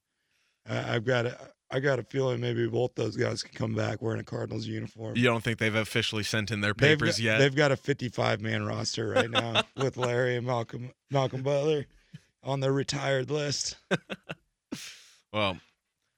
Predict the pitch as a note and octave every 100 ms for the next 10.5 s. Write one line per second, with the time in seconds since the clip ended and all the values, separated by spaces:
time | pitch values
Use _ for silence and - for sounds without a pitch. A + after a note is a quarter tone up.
0 | _ B2+ B2 B2+ C#3 C3+ C3 - D#3+ D3+
1 | D#3+ D3+ E3 E3 F3 G3 E3+ F#3 E3 F3
2 | F3 D3+ D#3+ D#3+ D#3 D#3+ C#3+ C3 C#3+ C3+
3 | A2+ D3 C3 B2+ B2+ B2+ A#2+ C3 B2+ B2
4 | G#2+ C3 A#2+ - _ - A#2 A2 A2 G#2+
5 | _ _ _ _ _ - B2 A#2+ - C#3
6 | A#2+ - - A#2 A#2 A2 G#2+ _ _ A2+
7 | A#2+ - A2+ A2 B2 A2+ - C3 A2 G#2
8 | B2 A#2 A#2 A#2 G#2 A#2+ A2+ A2 - A2+
9 | B2 C3 A#2 G2 G2 G#2 G2+ G2 G2+ F#2+
10 | F2+ C3 B2+ C3+ C3